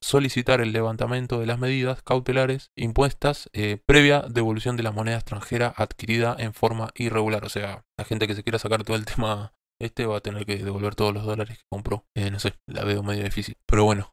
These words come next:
eh, esas son las noticias. Como les dije, les dejo abajo el link de esta nota de Infobae. Igual está en todos los portales, ¿sí? Ya la levantaron todos y calculo que en el día de hoy,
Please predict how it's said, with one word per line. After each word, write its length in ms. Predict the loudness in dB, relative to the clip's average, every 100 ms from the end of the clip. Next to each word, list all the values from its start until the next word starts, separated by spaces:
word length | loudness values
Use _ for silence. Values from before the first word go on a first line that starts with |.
| _ -4
eh, 200 | -2 -2
esas 220 | -2 -2
son 100 | -2
las 80 | -2
noticias. 420 | -2 -2 0 0
Como 200 | 0 0
les 120 | 0
dije, 440 | -2 0 0 0 -4 -8
les 160 | -4
dejo 220 | -4 2 6
abajo 840 | 6 6 2 2 2 2 -2 -10 -8
el 140 | -6 -4
link 220 | -4 -4
de 80 | -4
esta 360 | -2 -2 0 -2
nota 180 | 0
de 80 | -2
Infobae. 460 | 0 2 4 4 2
Igual 280 | 0 0 -2
está 220 | -2 -2
en 100 | 0
todos 240 | 0 0
los 80 | -2
portales, 480 | -6 0 0 0 -2
¿sí? 160 | -6 -4
Ya 140 | -4
la 100 | -4
levantaron 460 | -4 -4 -2 -2 -2
todos 320 | -2 -2 -6
y 320 | -8 -6 -8 _
calculo 420 | -8 -4 -2 -2 -2
que 300 | -4 -6 -8
en 100 | -8
el 100 | -2
día 200 | 0 0
de 100 | 0
hoy, 220 | -2